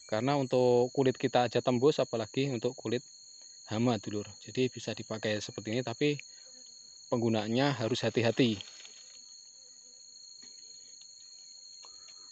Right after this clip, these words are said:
Oke, dulur, itu tadi review kita hari ini seputar tip kita bagi para pencinta alam. Jika bertemu dengan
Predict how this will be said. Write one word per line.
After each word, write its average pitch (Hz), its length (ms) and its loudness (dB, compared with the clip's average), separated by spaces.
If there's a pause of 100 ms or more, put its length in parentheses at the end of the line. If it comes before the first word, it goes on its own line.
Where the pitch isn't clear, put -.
(220)
Oke, 165 80 2
dulur, 175 240 6 (400)
itu 139 160 0
tadi 147 320 6
review 135 320 4
kita 127 320 4
hari 120 320 4
ini 143 160 6 (480)
seputar 120 400 0
tip 127 240 0
kita 131 400 4 (1040)
bagi - 160 -6
para 113 720 4 (400)
pencinta 120 640 0
alam. 120 400 2 (1000)
Jika 120 320 0
bertemu 117 640 0
dengan 113 320 0